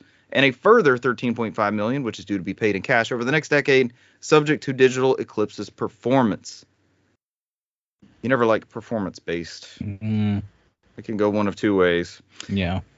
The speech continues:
Speaker 1: Especially if it's weird. Remember, like, ten to twelve years ago when everything started be, being based off Metacritic scores, and it's like, we can't control that. Uh, the two companies previously worked together on last year's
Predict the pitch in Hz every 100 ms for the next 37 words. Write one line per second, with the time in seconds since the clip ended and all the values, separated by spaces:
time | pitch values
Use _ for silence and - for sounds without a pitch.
0 | - 107 127 117 107 104 92 101 107 104
1 | 98 120 127 131 127 120 117 - - -
2 | 131 123 113 - 123 113 127 120 117 117
3 | 113 110 117 - 120 107 110 95 - 76
4 | 117 107 117 117 120 - 95 113 - 135
5 | 127 - 139 143 147 139 98 95 90 82
6 | - _ - - _ _ _ - - 120
7 | 147 170 170 180 190 165 - _ _ _
8 | _ _ _ _ _ _ _ _ 127 135
9 | 139 147 - 202 214 190 175 - 240 202
10 | 180 180 170 160 170 151 151 170 170 151